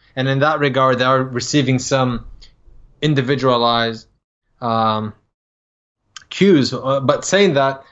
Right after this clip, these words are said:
God knows how that interacts with the other person is, who is also trying to do a different thing, and is foc-, so that itself might make it a bit less realistic or a bit more, um,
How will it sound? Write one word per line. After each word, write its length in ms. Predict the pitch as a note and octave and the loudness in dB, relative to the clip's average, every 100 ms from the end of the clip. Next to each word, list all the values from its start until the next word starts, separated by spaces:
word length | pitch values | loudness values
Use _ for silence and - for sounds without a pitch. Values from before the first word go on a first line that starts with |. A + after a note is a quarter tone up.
| _ | _
God 260 | D3 D#3 | -2 0
knows 220 | D3+ D3+ C3 | 0 0 0
how 240 | C#3+ C#3 | 0 0
that 180 | C#3 C#3 | 0 0
interacts 600 | C3 B2 B2 C3 C3 - | -2 0 0 0 -2 -8
with 120 | C3+ | -8
the 120 | C3 | 0
other 220 | B2+ D#3+ D#3 | 2 2 2
person 420 | C#3 B2+ - B2+ | 2 -2 -2 -2
is, 160 | B2 | -2
who 200 | B2+ B2+ | -2 0
is 120 | C3 C#3+ | 2 2
also 200 | D#3+ D#3+ | 0 0
trying 300 | C#3 C#3 B2+ | 0 0 2
to 60 | |
do 120 | C3 | 2
a 60 | B2 | 2
different 340 | B2 C3 B2 | 0 -2 -2
thing, 300 | B2+ B2 B2+ | 0 0 2
and 120 | B2 B2 | 2 0
is 160 | A#2 | 0
foc-, 280 | - C#3+ - - - - | 0 0 -2 -16 -20 -4
so 180 | C3 C3 | 0 2
that 240 | D#3 D#3+ | 2 2
itself 400 | D3+ - D#3 C3+ | 0 2 0 2
might 220 | C#3 C#3 | -2 0
make 260 | C3 C#3 C3+ | 0 0 0
it 80 | B2 | 0
a 60 | |
bit 180 | A#2 C3+ | 0 -2
less 280 | C3 C#3 - | 0 0 0
realistic 600 | B2+ B2 C#3 - A#2+ A#2 | 0 2 0 -2 -6 -2
or 100 | A2+ | -2
a 60 | |
bit 160 | A2+ B2+ | 0 -2
more, 340 | B2 B2 A#2+ | 0 2 4
um, 400 | A#2 A2+ A2 A2 | 2 2 0 -6